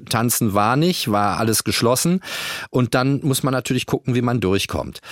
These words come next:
Das war aber nie der Anlass, warum ich gesagt habe, ich mach das nicht zu hundert Prozent mit Tanzschule und so weiter.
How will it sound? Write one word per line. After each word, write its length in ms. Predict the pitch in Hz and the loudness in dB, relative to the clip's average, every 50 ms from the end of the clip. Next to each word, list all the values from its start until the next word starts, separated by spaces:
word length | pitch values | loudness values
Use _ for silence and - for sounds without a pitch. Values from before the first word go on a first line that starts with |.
| - - - - | -16 -16 -18 -6
Das 240 | - 135 135 - - | -2 0 0 2 2
war 140 | 156 170 170 | 2 2 2
aber 180 | 160 151 147 131 | 2 2 2 4
nie 320 | 131 131 143 170 190 196 | 4 4 4 2 2 2
der 220 | 165 170 147 - | 2 0 0 0
Anlass, 400 | - 131 156 156 151 147 - - | 0 0 2 2 2 0 0 0
warum 160 | - 127 139 135 | 0 0 0 0
ich 80 | - | -2
gesagt 260 | - 120 135 127 - | -2 -2 -2 -2 -2
habe, 100 | 135 107 | -4 -2
ich 120 | - 104 113 | 0 0 0
mach 160 | 131 127 - | 0 0 0
das 180 | - 120 - - | -2 -2 0 0
nicht 300 | 117 107 - - - - | 0 0 0 -2 -4 -2
zu 140 | - 110 | 0 2
hundert 320 | 98 127 160 160 139 107 - | 2 4 4 4 2 0 0
Prozent 640 | - 120 - - - 113 117 117 113 - - - 104 | -2 -2 0 2 0 2 0 0 -2 -2 -4 -2 0
mit 180 | 104 95 - | 0 0 0
Tanzschule 520 | - 123 139 151 - - 123 113 101 92 85 | 0 0 0 0 0 2 2 4 4 2 2
und 160 | 98 98 95 | 0 -2 0
so 140 | - 95 85 | 0 0 0
weiter. 320 | 85 85 92 117 131 | 0 0 0 0 -2